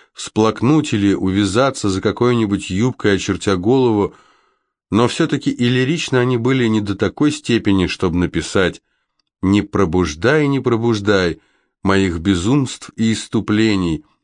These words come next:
и мимолётных сновидений, не возвращай, не возвращай, не повторяй мне имя той, которой память мука жизни, как на чужбине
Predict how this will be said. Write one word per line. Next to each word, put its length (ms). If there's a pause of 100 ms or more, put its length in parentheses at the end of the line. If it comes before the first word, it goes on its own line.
(200)
и 80
мимолётных 720
сновидений, 880 (260)
не 120
возвращай, 840
не 140
возвращай, 960 (500)
не 140
повторяй 640
мне 200
имя 380
той, 480 (240)
которой 420
память 540
мука 420
жизни, 640 (220)
как 260
на 120
чужбине 760